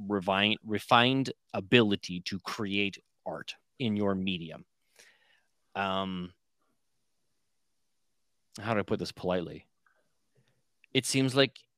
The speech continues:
everything that I, we've seen has come from just, like, these three people. It's like they've, they've been around and they've kind of cornered the market on being the go-to, um, artist,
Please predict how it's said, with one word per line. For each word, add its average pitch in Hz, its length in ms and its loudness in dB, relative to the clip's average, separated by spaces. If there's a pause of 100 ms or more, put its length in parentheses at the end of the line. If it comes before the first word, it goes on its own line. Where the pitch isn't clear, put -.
(540)
everything 110 640 2
that 101 220 6
I, 104 140 4
we've 101 280 0
seen 107 340 0
has 98 180 -6
come 95 260 -4
from 95 180 -6
just, 92 220 -4
like, 90 140 -6
these 90 200 -8
three 85 200 -6
people. 117 420 -6 (440)
It's - 160 -4
like 107 180 2
they've, 113 420 4 (120)
they've 120 260 4
been 127 140 4
around 110 460 6
and 95 100 -4
they've 104 140 0
kind 113 180 -2
of 95 140 -2
cornered 110 500 2
the 107 80 2
market 98 500 0 (460)
on 107 160 4
being 104 280 2
the 95 180 -4
go-to, 101 960 -2 (500)
um, 87 540 -8 (180)
artist, 98 640 -6